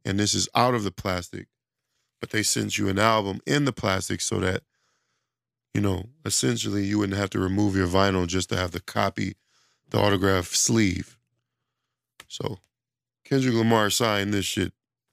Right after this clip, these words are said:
And in the back, I think that's dope how they did the color scheme. And then,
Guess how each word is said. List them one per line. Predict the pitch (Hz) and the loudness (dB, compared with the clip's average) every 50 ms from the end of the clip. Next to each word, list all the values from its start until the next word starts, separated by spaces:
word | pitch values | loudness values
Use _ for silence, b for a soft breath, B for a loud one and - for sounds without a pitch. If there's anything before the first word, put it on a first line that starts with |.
| _ _ _ _ _ _ _ _ _ _ _ _ _ _ _ _ _ _ _ _ _ _ _ _ _ _ _ _ _ _ _ _ _ | _ _ _ _ _ _ _ _ _ _ _ _ _ _ _ _ _ _ _ _ _ _ _ _ _ _ _ _ _ _ _ _ _
And | - 104 | -14 -10
in | 101 95 90 | -10 -8 -8
the | 90 | -10
back, | 85 82 101 101 98 92 | -6 -4 -2 0 0 0
I | 95 101 | 0 -2
think | 95 - 101 95 | -2 -2 -4 -2
that's | 92 87 87 87 - | -2 -4 -4 -4 -4
dope | - 98 98 92 - | -2 -2 -2 -2 -2
how | 95 92 | -4 -4
they | 92 92 | -2 -2
did | 92 95 98 92 90 | -2 -2 -4 -4 -4
the | - | -8
color | - - - 107 98 95 90 | -10 -6 -4 -4 -2 -2 -4
scheme. | - - - - - - 73 - _ _ _ _ _ _ _ _ _ _ _ _ _ _ _ _ _ _ _ _ _ _ _ _ _ _ _ _ _ _ _ _ _ _ _ _ _ _ - - _ _ _ _ _ _ _ _ _ _ - | -4 -6 -8 -10 -12 -12 -14 -18 _ _ _ _ _ _ _ _ _ _ _ _ _ _ _ _ _ _ _ _ _ _ _ _ _ _ _ _ _ _ _ _ _ _ _ _ _ _ -20 -20 _ _ _ _ _ _ _ _ _ _ 0
And | 123 101 104 110 | 2 4 4 6
then, | 110 110 107 107 104 104 101 123 | 6 4 4 2 2 0 -2 -4